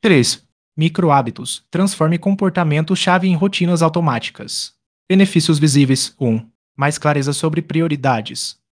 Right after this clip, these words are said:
Dois. Menos desgaste emocional por decisões triviais. Três. Aumento gradual e sustentado de resultados. Método prático em três passos para foco, regulação emocional e resiliência pessoal. Um método direto para quando você sente sobrecarga, distração ou reação emocional intensa.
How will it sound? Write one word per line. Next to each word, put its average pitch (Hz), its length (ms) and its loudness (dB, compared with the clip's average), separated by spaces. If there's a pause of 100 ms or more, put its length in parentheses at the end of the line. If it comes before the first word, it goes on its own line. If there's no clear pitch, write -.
(160)
Dois. 147 440 2 (300)
Menos 185 320 4
desgaste 156 500 2
emocional 196 460 4
por 160 140 0
decisões 160 560 2
triviais. 131 800 0 (360)
Três. 139 400 2 (280)
Aumento 180 440 2
gradual 147 600 2
e 175 80 -4
sustentado 156 600 -2
de 131 100 -2
resultados. 127 920 -4 (360)
Método 156 320 0
prático 170 420 0
em 147 60 0
três 151 300 -4
passos 156 420 -2
para 180 180 -4
foco, 165 480 -4 (240)
regulação 185 520 0
emocional 190 580 0
e 175 80 -2
resiliência 175 580 0
pessoal. 180 380 0
Um 170 80 0
método 156 340 -2
direto 170 400 0
para 175 240 -2
quando 156 320 -2
você 156 300 -2
sente 180 340 0
sobrecarga, 160 800 -2
distração 175 800 -2
ou 180 100 -4
reação 180 460 0
emocional 190 500 0
intensa. 139 600 -4